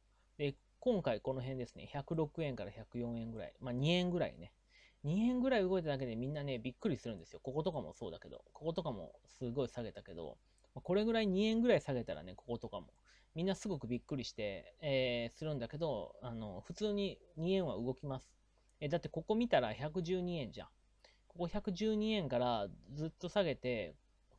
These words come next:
ここね、これ百一円ぐらい？うん。ここ十円幅は十分落ちてるんで、なんで、全然十円くらい落ちても別に不思議ではないんですけど、ただ、まあ、最近の、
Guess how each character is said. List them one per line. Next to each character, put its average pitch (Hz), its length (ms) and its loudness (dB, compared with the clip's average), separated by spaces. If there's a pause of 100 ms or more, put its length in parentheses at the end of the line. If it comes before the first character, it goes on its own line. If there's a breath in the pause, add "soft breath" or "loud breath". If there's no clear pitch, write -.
(200)
こ - 120 -20
こ 143 120 0
ね、 151 220 -2 (480 soft breath)
こ 151 60 0
れ 143 40 -4
百 214 920 4
一 190 260 0
円 190 140 6
ぐ 185 80 0
ら - 80 -2
い？ - 160 -10 (360)
う 120 60 -2
ん。 113 200 0 (640 soft breath)
こ 143 100 -12
こ 175 140 2
十 202 560 4
円 202 180 4
幅 117 300 -4
は 101 160 -4
十 139 180 2
分 139 200 -2
落 135 140 -2
ち - 60 -12
て 120 100 -2
る 85 140 -8
ん 65 80 -14
で、 80 260 -6 (460)
な 143 160 2
ん 139 120 2
で、 107 320 -4
全 185 180 0
然 190 140 2
十 196 160 2
円 196 220 2
く 196 100 -6
ら 170 80 4
い 120 40 6
落 117 180 -2
ち - 60 -10
て 123 80 -4
も 90 200 -8
別 120 120 -8
に 127 80 -8
不 - 140 -12
思 180 80 -4
議 190 80 0
で 180 60 0
は 101 80 -2
な 117 100 -6
い 101 60 -10
ん - 20 -14
で 82 80 -16
す - 80 -18
け 78 100 -14
ど、 73 200 -14 (420 soft breath)
た 185 120 4
だ、 127 320 2 (140)
ま 151 120 -4
あ、 - 40 -4
最 185 240 -2
近 196 320 -2
の、 196 360 -2